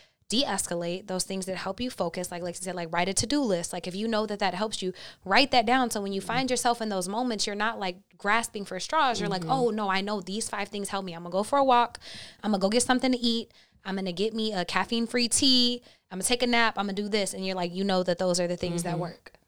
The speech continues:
Speaker 2: Yeah, I do know what those things are for me, actually, um, that I think about it, too. 'Cause there's always, like, the just what do you go to during those times?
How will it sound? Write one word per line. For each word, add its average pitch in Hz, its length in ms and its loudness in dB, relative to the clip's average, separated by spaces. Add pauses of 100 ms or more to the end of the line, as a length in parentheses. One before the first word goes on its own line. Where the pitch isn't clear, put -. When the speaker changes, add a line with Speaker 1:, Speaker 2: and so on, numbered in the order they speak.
(400)
Speaker 2:
Yeah, 180 160 2
I 226 60 0
do 190 100 0
know 165 140 0
what 165 120 -4
those 151 200 -4
things 156 160 -6
are 151 100 -6
for 147 60 -8
me, 160 160 -2
actually, 156 500 -4
um, 147 300 0
that 147 100 2
I 143 80 2
think 156 200 -6
about 147 200 -2
it, 160 100 -6
too. 147 240 -2
'Cause 151 160 -6
there's 175 140 -2
always, 190 300 2
like, 151 180 -4
the 151 300 -6 (120)
just - 300 -2 (240)
what 190 120 0
do 208 80 2
you 165 80 -2
go 151 180 4
to 139 280 -2
during 143 200 0
those 151 180 -2
times? 147 520 -4